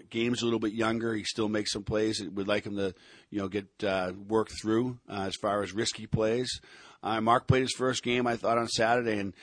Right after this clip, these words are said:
Mark has a really good offensive mind. Uh, he can play defense as well. His pace of play is what's kept him out of the lineup the first three games.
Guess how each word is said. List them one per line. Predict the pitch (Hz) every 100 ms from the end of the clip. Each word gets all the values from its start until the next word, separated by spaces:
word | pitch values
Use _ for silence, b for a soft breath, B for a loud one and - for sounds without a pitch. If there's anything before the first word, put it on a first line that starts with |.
| B B
Mark | 110 127 147
has | 131 110
a | 101
really | 98 110 117 117 110
good | 107 107 104
offensive | 98 - 110 101 101
mind. | 98 95 98 107 120 127 b b b
Uh, | 95 95
he | 104
can | 98
play | - 107 95
defense | 107 104 110 101
as | 95 95
well. | 98 107
His | 110 98
pace | - 117 113 -
of | -
play | - 98 107
is | 110
what's | 101 95
kept | - 104 101
him | 104
out |
of | 101
the | 98
lineup | 101 107
the | 104
first | - 110 -
three | 113 110
games. | 113 117 131 -